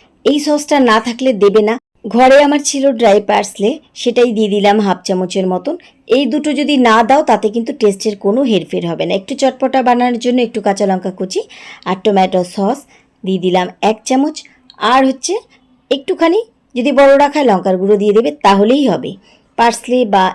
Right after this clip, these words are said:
এই আমি যেটা দিলাম পিৎজা সস, এটা না থাকলেও টেস্টের কোনো হেরফের হবে না। খুব ভালোভাবে এবার সব কিছুকে একসাথে একটুখানি মিশিয়ে নিচ্ছি।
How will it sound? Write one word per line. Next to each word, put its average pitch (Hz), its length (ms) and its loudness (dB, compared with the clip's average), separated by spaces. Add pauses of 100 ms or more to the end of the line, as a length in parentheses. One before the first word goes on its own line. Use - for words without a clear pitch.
এই 190 200 4
আমি 202 200 0
যেটা 202 240 -2
দিলাম 180 300 -2
পিৎজা 190 300 -4
সস, 190 260 -10 (320)
এটা - 180 -4
না 185 220 -2
থাকলেও 247 340 -6
টেস্টের 185 500 -4
কোনো 240 200 0
হেরফের 185 380 -4
হবে - 180 -12
না। - 100 -14 (480)
খুব 302 180 -4
ভালোভাবে 269 500 4
এবার 247 240 2
সব 226 160 -4
কিছুকে - 320 -8 (120)
একসাথে 214 480 -4 (420)
একটুখানি 190 480 -4 (360)
মিশিয়ে 170 380 -6
নিচ্ছি। - 360 -14